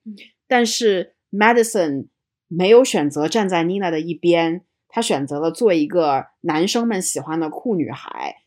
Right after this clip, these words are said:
Speaker 2: 跟男生们一起去传播那个 Nina 受到性侵的视频，冷眼旁观。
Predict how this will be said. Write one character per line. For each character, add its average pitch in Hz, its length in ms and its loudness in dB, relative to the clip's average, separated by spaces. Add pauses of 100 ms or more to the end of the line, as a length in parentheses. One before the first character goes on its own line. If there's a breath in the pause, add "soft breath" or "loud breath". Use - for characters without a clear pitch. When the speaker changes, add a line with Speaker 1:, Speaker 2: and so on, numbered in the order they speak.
(140)
Speaker 2:
跟 220 160 2
男 175 180 0
生 202 160 -4
们 202 280 -2
一 196 80 -6
起 - 280 -8
去 - 140 -10
传 156 380 -8
播 214 220 2
那 185 180 -2
个 220 100 -2
Nina 214 340 4
受 190 200 -4
到 180 100 0
性 175 240 -6
侵 185 220 -4
的 165 100 -4
视 175 240 -2
频， 143 500 -8 (200)
冷 170 400 0
眼 196 200 -4
旁 113 240 -12
观。 151 320 -4